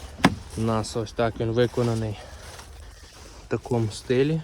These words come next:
Комбінація, шкіра Алькантара з гарною стрічкою, кондиціонерчик, вебаста, мультимедія, чорна стеля спереду та комбінована взаді. Маємо телевізор.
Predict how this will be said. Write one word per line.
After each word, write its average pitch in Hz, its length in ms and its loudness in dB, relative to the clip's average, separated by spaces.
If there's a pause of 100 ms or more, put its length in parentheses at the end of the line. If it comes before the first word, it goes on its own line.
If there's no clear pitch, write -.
(140)
Комбінація, 120 800 4
шкіра 117 400 2
Алькантара 120 840 2 (640)
з 113 40 -10
гарною 110 440 -2
стрічкою, 147 720 -4 (840)
кондиціонерчик, 117 1000 -2
вебаста, 113 580 2
мультимедія, 120 920 0 (460)
чорна 117 400 4
стеля 110 440 2
спереду 135 600 2 (300)
та 117 120 -4
комбінована 113 680 2
взаді. 101 400 -2
Маємо 110 540 4
телевізор. 151 600 8